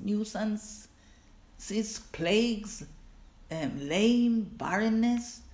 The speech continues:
They are the ones that said, "Oh my God, this is miraculous." Amen. We call him miracle worker. We call him promise keeper. But, and there's nothing wrong in saying the, calling him these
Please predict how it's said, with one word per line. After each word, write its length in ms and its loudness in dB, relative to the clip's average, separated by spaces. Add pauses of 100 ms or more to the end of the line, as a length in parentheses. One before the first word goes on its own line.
(480)
They 200 4
are 120 -2
the 120 -2
ones 300 2
that 120 -4
said, 220 -4
"Oh 100 2
my 280 2
God, 420 -4
this 160 -8
is 140 -6
miraculous." 1040 -6 (680)
Amen. 540 2
We 140 2
call 480 0 (260)
him 280 2
miracle 500 2
worker. 500 0
We 240 0
call 380 -2
him 260 2 (340)
promise 640 2
keeper. 560 -4 (400)
But, 280 -4 (260)
and 160 0
there's 240 0
nothing 520 2
wrong 520 0 (260)
in 160 0
saying 380 0
the, 160 -4 (100)
calling 400 0
him 180 -6
these 360 -8